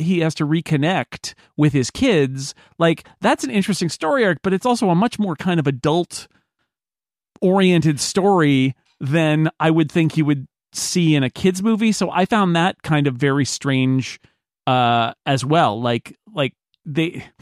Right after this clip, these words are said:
the, and a lot of the reviews at the time I know were, were basically saying, "Well, like, why didn't you just remake the Peter Pan story? Why are you telling this sort of sequel that's also about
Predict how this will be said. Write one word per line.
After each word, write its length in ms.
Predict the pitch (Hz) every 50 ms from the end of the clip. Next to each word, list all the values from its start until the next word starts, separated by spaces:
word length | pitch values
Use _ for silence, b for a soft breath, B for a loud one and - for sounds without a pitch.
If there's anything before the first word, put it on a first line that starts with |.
| B B B B B B B -
the, 140 | 165 165 -
and 140 | 185 180 190
a 40 |
lot 160 | 180 233 254 214
of 60 | 175
the 60 | 175
reviews 340 | 165 165 143 156 185 175 160
at 60 | 160
the 60 | 147
time 320 | - 170 175 175 165 151 143
I 80 | 135
know 200 | 135 143 139 131
were, 200 | 127 135 139 156
were 160 | 160 151 156
basically 460 | 143 139 - 160 156 147 165 165 165 147
saying, 240 | - 160 156 151
"Well, 100 | 156 151
like, 180 | 147 156 143 -
why 240 | 147 143 160 170 175
didn't 320 | 147 151 156 160 175 165
you 120 | 156 147 135
just 300 | 123 139 135 123 - 123
remake 580 | 120 127 147 143 135 131 131 127 - - - b b b b b b b b
the 140 | - 127 123
Peter 240 | - 151 151 127 117
Pan 340 | - 127 156 160 160 160 151
story? 380 | - - 151 135 123 120 120
Why 240 | 117 117 127 131 143
are 60 | 160
you 160 | 160 156 147
telling 360 | 135 - 147 139 139 143 139 135
this 120 | 135 120
sort 180 | - 147 143 131
of 120 | 123 -
sequel 400 | - - 170 156 - 151 143 135
that's 200 | 127 131 123 -
also 380 | - 139 135 135 - 156 147 135
about 460 | 127 123 127 123 127 120 120 -